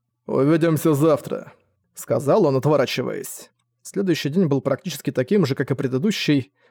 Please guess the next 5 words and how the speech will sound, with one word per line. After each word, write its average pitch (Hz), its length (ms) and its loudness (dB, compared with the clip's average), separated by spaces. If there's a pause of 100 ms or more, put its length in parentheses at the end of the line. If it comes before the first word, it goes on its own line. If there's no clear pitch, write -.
(120)
за 254 140 -2
счастливым 156 460 0
исключением 135 580 0
внутренних 143 340 0
конфликтов. - 800 -4